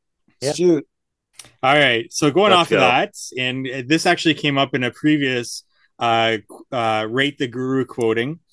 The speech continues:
Speaker 3: Inca understone, un-, Inca underscore stone says,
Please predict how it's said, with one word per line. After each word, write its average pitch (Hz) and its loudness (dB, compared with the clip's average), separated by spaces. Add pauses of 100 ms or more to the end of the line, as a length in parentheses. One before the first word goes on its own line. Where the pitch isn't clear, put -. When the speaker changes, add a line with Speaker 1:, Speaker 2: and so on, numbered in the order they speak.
(260)
Speaker 3:
Inca 185 2
understone, 151 2 (180)
un-, 156 -4 (160)
Inca 196 0
underscore 165 2
stone 135 -2 (180)
says, 120 -2